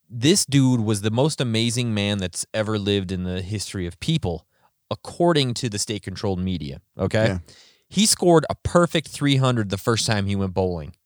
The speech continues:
Speaker 1: Like, this is really what people believe. A perfect three hundred. And then the first time
Speaker 2: Is
Speaker 1: he
Speaker 2: this
Speaker 1: went
Speaker 2: his dad or his
Speaker 1: This is
Speaker 2: grandfather?
Speaker 1: his
Speaker 2: Kim Jong-un.
Speaker 1: I don't know. I don't
Speaker 2: Yeah,
Speaker 1: know.
Speaker 2: either way.
Speaker 1: I don't know and I don't care. Is one of 'em. <clears throat> So
Speaker 2: Son of the country's founder.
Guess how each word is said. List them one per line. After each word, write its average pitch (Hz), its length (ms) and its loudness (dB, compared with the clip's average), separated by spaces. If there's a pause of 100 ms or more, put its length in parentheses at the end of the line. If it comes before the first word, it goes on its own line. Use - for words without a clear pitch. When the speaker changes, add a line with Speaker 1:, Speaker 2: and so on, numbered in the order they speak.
(500)
Speaker 1:
Like, 123 140 4
this 165 220 4
is 139 100 0
really 135 220 6
what 110 160 2
people 101 240 -2
believe. 90 360 -4 (540)
A 110 80 -2
perfect 196 500 0
three 151 180 0
hundred. 113 360 0 (300)
And 139 160 0
then 180 240 0
the 175 100 0
first 202 280 2
time 185 220 2
Speaker 2:
Is 165 100 6
Speaker 1:
he 175 40 8
Speaker 2:
this 175 120 4
Speaker 1:
went 175 180 4
Speaker 2:
his 127 80 0
dad 113 340 4
or 117 60 2
his 92 80 -2
Speaker 1:
This - 20 -10
is 78 80 -14
Speaker 2:
grandfather? 98 540 0
Speaker 1:
his 90 40 -8 (460)
Speaker 2:
Kim 117 220 -4
Jong-un. 87 520 -6 (280)
Speaker 1:
I 101 100 -2
don't 87 120 -4
know. 78 100 -14 (400)
I 123 80 0
don't 113 100 2
Speaker 2:
Yeah, 85 60 -2
Speaker 1:
know. 87 60 -4
Speaker 2:
either 87 140 -4
way. 85 160 -4
Speaker 1:
I 123 120 0
don't 170 220 2
know 151 120 0
and 135 100 -2
I 123 60 -2
don't 110 220 -4
care. 82 240 -10 (340)
Is 120 100 -2
one 135 220 2
of 95 60 0
'em. 73 140 -8 (920)
<clears throat> - 100 -20
So 131 260 4
Speaker 2:
Son 156 380 4
of 101 80 2
the 98 80 -2
country's 95 400 -2
founder. 82 640 -6